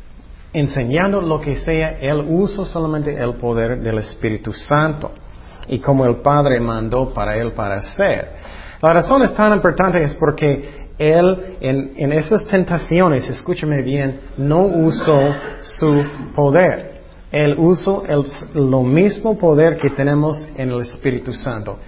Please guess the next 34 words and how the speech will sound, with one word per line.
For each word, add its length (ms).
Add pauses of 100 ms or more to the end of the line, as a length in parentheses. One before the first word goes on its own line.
(180)
Eso 280
es 180
tan 240
importante 540
porque 300
tú 140
puedes 280
pensar, 680
"Eh, 320 (240)
Él 180
es 180
Dios, 440
no 140
es 80
nada 300
para 260
Él." 240 (1500)
Pero 240
Él 300
usó 540 (680)
la, 280
el 360
mismo 400
poder 360
que 160
tenemos 400
nosotros. 680 (100)
¿Me 100
explico? 500 (460)
Eso 260
es 180
bien 300
importante 680 (260)
porque 540